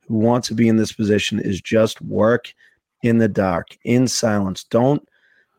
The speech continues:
don't need to show it off on social media and all that. Just put it, just put in the work every day. Be consistent with it,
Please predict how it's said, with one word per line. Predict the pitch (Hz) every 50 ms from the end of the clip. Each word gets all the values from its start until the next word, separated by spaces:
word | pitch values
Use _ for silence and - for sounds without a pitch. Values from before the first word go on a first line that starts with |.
| - - - _ _ _ _ _ _ _ _ 123
don't | 123 139 139 147 151 -
need | 127 127 123 123 123 117 104
to | - 113
show | 98 - - - 123 120 123 127 131
it | 127 -
off | - 117 107 104 104 104 - -
on | - 98 92
social | - - - 117 117 113 - - 120
media | 113 107 107 104 104 104 101 101 104 101
and | - 101 95 -
all | - 95 95 95 104 98
that. | 90 90 82 78 - - _ _ - - _ _ -
Just | - 123 117 107 - - _ _
put | - - - 127 127 - - -
it, | - 117 - - _ _ _ - 147 - - 120 113
just | 110 117 107 - -
put | - - 135 131
in | 131 123 120 120
the | 113 110
work | 104 104 107 110 107 -
every | - 110 98 104 98
day. | 95 95 95 95 92
Be | 92 - 123 123 123
consistent | - 135 120 107 - - 117 107 - - 110 104 -
with | 101 104 - -
it, | 107 104 -